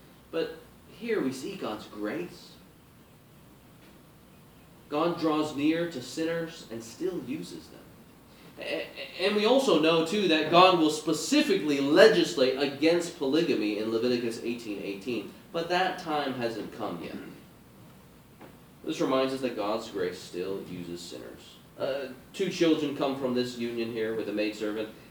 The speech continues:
Dan sounds like the Hebrew word for judged. "God has judged me and has also heard my voice and given me a son." Another son comes, Naphtali.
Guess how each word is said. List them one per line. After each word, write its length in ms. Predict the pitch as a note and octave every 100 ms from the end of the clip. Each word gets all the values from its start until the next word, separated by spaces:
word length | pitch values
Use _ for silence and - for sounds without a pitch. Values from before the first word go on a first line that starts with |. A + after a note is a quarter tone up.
| -
Dan 380 | C3+ C#3+ C#3 C#3+
sounds 260 | C#3+ C#3 C3+
like 80 | B2+
the 60 |
Hebrew 280 | D3 C3+ B2+
word 160 | C3 C3
for 80 |
judged. 520 | A#2+ - B2+ B2 A#2+ - - - -
"God 200 | C3 C3
has 160 | C3 -
judged 460 | - B2+ B2+ -
me 300 | A#2 A#2 B2+ -
and 80 | A#2+
has 80 | A#2+
also 240 | B2+ C3+
heard 260 | B2 C3 C3
my 200 | C3 C3+
voice 320 | G#2 G#2 G#2
and 100 | A2+
given 180 | G#2+ G#2+
me 100 | G#2+
a 80 | G2+
son." 280 | A2+ G#2+
Another 300 | A2 A#2+ B2
son 360 | B2 C3 B2 B2+
comes, 360 | B2+ A#2+ B2 A#2+
Naphtali. 560 | A#2 A#2 A#2+ A2+ A#2+